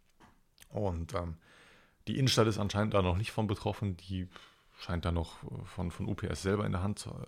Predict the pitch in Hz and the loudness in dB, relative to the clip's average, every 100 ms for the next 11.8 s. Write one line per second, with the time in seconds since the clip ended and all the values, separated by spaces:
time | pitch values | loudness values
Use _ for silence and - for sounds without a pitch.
0 | 156 - - 101 95 98 98 - - - | -14 -12 -6 -2 0 0 -2 -8 -20 -20
1 | - - 85 80 80 - - - 78 82 | -14 -10 -10 -8 -10 -10 -8 -8 -6 -4
2 | 87 82 - - - 98 90 101 90 92 | -4 -6 -10 -16 -2 0 2 4 6 6
3 | 87 90 - 80 85 82 87 - 87 - | 4 0 -2 -2 -2 -2 -6 -4 -6 -4
4 | 90 76 82 95 95 - - - - - | -4 -2 2 2 2 -4 -18 -20 -12 -2
5 | - 123 120 104 120 80 - - - 92 | 2 4 6 6 4 0 -6 -8 -2 0
6 | 127 - 110 - 117 - - - - - | 2 0 2 4 4 0 -14 -18 -20 -20
7 | - 107 - 104 98 87 113 135 85 120 | -2 -2 -2 -2 0 4 6 6 2 0
8 | - - - - - 98 - - 87 87 | -4 -18 -20 -14 -4 -2 -2 -4 -4 -4
9 | 107 120 - 113 104 92 92 90 82 85 | -4 -4 0 0 0 -2 -2 0 -2 -2
10 | 85 101 110 - - - - - - - | 0 -2 -4 -8 -16 -18 -20 -20 -20 -18
11 | - - - - 90 80 80 | -18 -16 -10 -6 -4 -4 -6